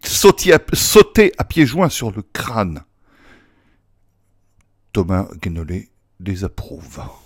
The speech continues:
Bon, il réprouve. Il, non, c'est pas bien. Non, faut, faut, faudrait, faudrait éviter de recommencer. Deuxième élément, il s'inf-, il s'insurge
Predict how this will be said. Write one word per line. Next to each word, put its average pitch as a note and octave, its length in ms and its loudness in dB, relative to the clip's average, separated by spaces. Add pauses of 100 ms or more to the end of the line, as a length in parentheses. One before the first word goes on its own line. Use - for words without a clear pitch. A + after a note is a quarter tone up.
(380)
Bon, - 100 -20 (320)
il C#3+ 160 -6
réprouve. - 520 -12 (160)
Il, B2+ 340 -10 (1080)
non, C#3+ 280 -4
c'est - 140 -6
pas E3 120 -2
bien. C3 300 0 (120)
Non, C3+ 240 -2
faut, B2+ 220 -12
faut, C3 320 -14 (220)
faudrait, D3 300 -4
faudrait D3+ 340 0
éviter E3+ 280 -2
de D3+ 80 -6
recommencer. B2 600 -8 (1120)
Deuxième G2 500 -2
élément, F3 460 4 (1500)
il B2+ 280 -2
s'inf-, - 560 -6
il G#2+ 180 -6
s'insurge G#2+ 680 -2